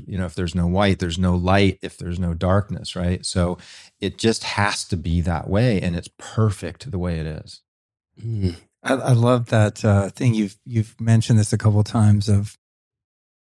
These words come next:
Speaker 3: someone else not being able to make you feel something. It's a really great communication tool that, that I use. And I just observe, uh, in relationship dynamics,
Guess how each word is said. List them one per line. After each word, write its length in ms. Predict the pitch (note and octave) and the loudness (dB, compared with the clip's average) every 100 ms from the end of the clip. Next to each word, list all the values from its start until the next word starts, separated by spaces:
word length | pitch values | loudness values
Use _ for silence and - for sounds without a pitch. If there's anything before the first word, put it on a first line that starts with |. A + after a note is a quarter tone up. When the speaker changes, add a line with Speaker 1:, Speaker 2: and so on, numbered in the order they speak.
| _ D3+ _ B2 F#2+ _ _ | _ _ _ -20 -20 _ _
Speaker 3:
someone 440 | - B2+ A#2+ A2+ | -2 2 6 6
else 260 | A2 A2 - | 6 4 2
not 240 | A2+ A2 | 2 4
being 120 | A2+ G#2+ | 0 0
able 180 | G#2 | -2
to 160 | G#2 G#2 | -2 0
make 360 | G2+ G#2 G#2 B2 | 2 2 0 2
you 120 | A2 | 2
feel 300 | - G#2+ A2+ | 4 2 4
something. 500 | - B2+ D#3+ C#3+ D3 - _ _ - | 4 4 6 6 6 2 _ _ -14
It's 140 | C#3 | 0
a 60 | B2 | 2
really 380 | A2 B2 B2+ A2+ | 4 6 6 6
great 260 | A2+ G#2+ | 4 2
communication 760 | - B2 A2 G#2 A#2 G#2+ C3 B2 | 2 4 4 4 2 2 2 2
tool 460 | - C#3 C#3+ D3+ - _ - | 4 4 4 2 -4 _ -4
that, 260 | G#2+ - | -4 -2
that 120 | G#2+ | -2
I 100 | A2 | 2
use. 420 | A#2 A#2+ C3 C3+ - | 4 4 2 0 0
And 260 | G#2+ G#2 | 2 4
I 140 | A#2 A#2 | 4 2
just 240 | B2+ - | 2 0
observe, 580 | G#2 A2 A2+ A2+ G#2+ - _ _ _ _ _ _ _ _ _ _ - | 0 4 6 8 6 0 _ _ _ _ _ _ _ _ _ _ -2
uh, 340 | G#2 G2 F#2+ G#2+ - _ | 2 2 2 0 -6 _
in 100 | A2+ | 2
relationship 600 | A2 A2 A2+ B2 - G#2+ | 6 6 4 2 0 0
dynamics, 760 | G#2+ G#2 G#2+ G#2+ G#2 G#2 - | 4 6 8 8 8 4 -2